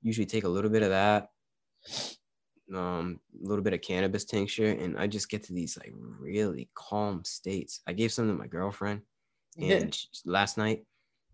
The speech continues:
Speaker 1: and she woke up this morning and just had, like, so much energy. Like, I don't know if, like, something overnight happened or some kind of, like,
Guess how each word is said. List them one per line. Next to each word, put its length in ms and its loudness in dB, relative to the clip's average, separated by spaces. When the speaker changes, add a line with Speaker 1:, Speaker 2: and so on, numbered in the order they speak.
Speaker 1:
and 320 -6
she 600 -2
woke 200 -2
up 120 0
this 160 -2
morning 400 -2
and 240 -6
just 180 -6
had, 140 -2
like, 120 -4
so 140 -6
much 220 -4
energy. 500 -6
Like, 140 -8
I 40 -2
don't 360 0
know 40 0
if, 120 -6
like, 140 -4
something 280 -4
overnight 480 0
happened 460 0
or 100 -4
some 160 -6
kind 220 -6
of, 80 -8
like, 180 -6